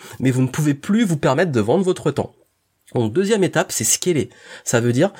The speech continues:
comment je peux créer une échelle, une économie d'échelle, comment je peux dupliquer ce que je vends sans dupliquer mon temps.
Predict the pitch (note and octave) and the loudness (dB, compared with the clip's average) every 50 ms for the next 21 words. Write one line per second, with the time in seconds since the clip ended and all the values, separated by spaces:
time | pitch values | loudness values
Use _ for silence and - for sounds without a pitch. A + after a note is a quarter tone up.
0 | - - _ - D3 D3 F#3+ G#3+ D3 D3 C#3 - C3+ B2 - - - D3 C#3 C3 | -20 -8 _ 0 2 4 4 4 2 2 0 0 0 -2 -2 -4 -2 0 0 0
1 | B2 - A#2 G#2 G#2 G#2+ A2+ A2 - - - G#2 C3+ F3+ - - - A2+ A2 A2 | 0 -2 -2 -2 -2 -2 -2 -2 -2 -2 -2 -2 -2 -4 -6 -8 -4 -2 -2 -2
2 | - B2 A#2 A#2+ A#2+ A#2 A2 G#2+ G#2+ C3+ C#3+ - - A#2 G#2+ B2+ - - - - | 0 0 0 2 2 0 0 0 0 0 0 0 0 0 0 0 -2 -8 -14 -16
3 | - - C3 B2+ D3 D#3+ C3 D3 C3+ - C#3+ B2+ A#2+ - - - - A#2+ A#2 B2 | -6 -2 0 2 2 2 2 0 0 0 0 0 0 -2 -6 -10 -6 -4 -2 0
4 | F#3+ G#3 G#3 - G3 F#3 - - - D3+ C3 B2 - _ _ - - - A#2+ - | 0 0 0 0 -2 -2 -2 0 0 0 0 0 -4 _ _ -6 -4 -4 -2 -2
5 | - A#2 G#2 G#2+ A2 G#2 G#2+ A#2 C#3 - - - - - - - - - G3 F#3+ | -2 -4 -2 -2 -2 -2 0 -2 -2 -2 -6 -14 -10 -4 -2 0 2 2 2 2
6 | F3+ - C3 A#2+ D3+ - - D3 C#3 - C#3 C#3 C#3 - _ - A2 G#2 G2+ - | 0 0 0 0 -2 -2 -2 -6 -6 -4 -4 -6 -6 -6 _ -4 -4 -2 -4 -4
7 | _ - C#3 G#2 - | _ -2 -2 -2 -2